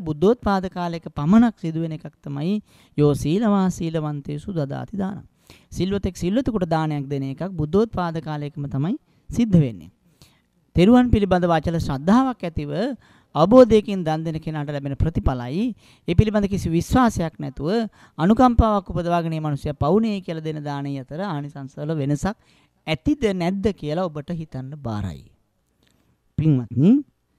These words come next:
ඒ විතරක් නෙමෙයි, බොහොම ප්‍රණීත දේවල් තියෙනවා. ඒනොට ප්‍රණීත නැති එක දෙනවා. දැන් ඔය ළමයින්ට යාළුවෙක්, අ,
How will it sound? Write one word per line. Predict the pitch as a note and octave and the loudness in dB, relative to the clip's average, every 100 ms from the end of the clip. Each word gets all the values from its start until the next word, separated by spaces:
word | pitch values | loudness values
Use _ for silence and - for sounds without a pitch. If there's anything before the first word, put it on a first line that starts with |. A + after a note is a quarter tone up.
| _ _ _ _ - | _ _ _ _ -6
ඒ | F#3 | -4
විතරක් | A3 F#3+ F3 E3 | -2 -4 -4 -4
නෙමෙයි, | C#3 B2 D3+ B3+ - _ _ _ _ _ _ - | -4 -4 -4 -6 -10 _ _ _ _ _ _ 0
බොහොම | A3+ C4 | 6 6
ප්‍රණීත | G3+ A3 C#4 C4 | 8 6 4 0
දේවල් | B3 B3+ C4 A3 | -4 -4 -6 -6
තියෙනවා. | A#3 G#4 D#4 B2 - _ _ | -8 -8 -12 -14 -16 _ _
ඒනොට | D#4 A#3+ | -16 -12
ප්‍රණීත | B3+ B3+ C4+ | -8 -6 -4
නැති | B3+ B3+ A#3+ F#3+ | -4 0 0 0
එක | E3+ | -2
දෙනවා. | B2+ A#2+ B2+ | -8 -8 -8
දැන් | D3 E3 | -8 -8
ඔය | D#3+ | -6
ළමයින්ට | C#3+ D3 D#3 D#3+ E3 | -6 -6 -8 -6 -2
යාළුවෙක්, | D3 C#3+ D3+ D#3 _ _ _ _ _ _ | -2 -2 -4 -8 _ _ _ _ _ _
අ, | D3+ | -6